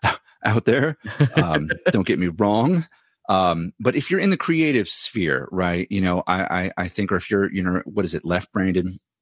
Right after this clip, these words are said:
Speaker 1: left-brained? Wow, I am left-brained today.
Speaker 2: <laughs>
Speaker 1: If you're left-brained, um,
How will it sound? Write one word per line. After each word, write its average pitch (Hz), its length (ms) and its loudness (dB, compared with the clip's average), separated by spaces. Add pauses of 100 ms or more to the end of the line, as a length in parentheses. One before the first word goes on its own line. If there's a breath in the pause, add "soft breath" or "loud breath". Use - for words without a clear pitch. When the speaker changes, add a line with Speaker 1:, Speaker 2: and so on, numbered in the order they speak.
Speaker 1:
left-brained? 87 920 -2
Wow, 82 200 -6
I 76 160 -2
am 80 380 -4
left-brained 76 580 -8
today. - 280 0 (160)
Speaker 2:
<laughs> 139 160 2 (180)
Speaker 1:
If - 140 -4
you're 104 80 4
left-brained, 98 1800 -2
um, 80 520 -2